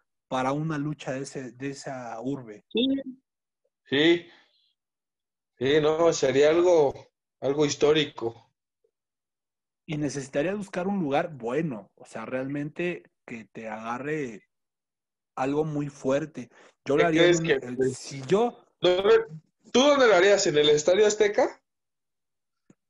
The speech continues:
Speaker 1: Sí estaba pensando un estadio, no el Estadio Azteca, pero sí estaba pensando un estadio, porque realmente sí es algo muy, sí es un evento muy cañón.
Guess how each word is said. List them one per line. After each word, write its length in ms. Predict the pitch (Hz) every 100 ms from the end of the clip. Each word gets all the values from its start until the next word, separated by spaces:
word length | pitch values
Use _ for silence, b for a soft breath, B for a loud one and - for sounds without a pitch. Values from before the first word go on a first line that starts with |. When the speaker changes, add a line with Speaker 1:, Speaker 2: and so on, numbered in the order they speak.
| _ _ _ _ _
Speaker 1:
Sí 180 | - 226
estaba 280 | 208 240 233
pensando 380 | 185 170 190 196
un 80 | 190
estadio, 600 | 175 - 175 170 160 143
no 300 | 165 180 202
el 80 | 247
Estadio 340 | 254 196 196
Azteca, 480 | 185 - 156 185 208 -
pero 180 | 139
sí 60 | 127
estaba 280 | 156 170 165
pensando 440 | 135 127 139 143 139
un 140 | 123
estadio, 500 | 117 135 139 131 110
porque 280 | 120 110 123
realmente 720 | 117 135 151 147 143 143 131 - _ _ _
sí 320 | - - 123 135
es 380 | - - -
algo 300 | 117 131 143
muy, 520 | 123 123 131 127 107 117
sí 160 | - 143
es 120 | 135
un 120 | 143
evento 340 | 135 131 131 127
muy 240 | 127 131
cañón. 480 | 120 110 117 123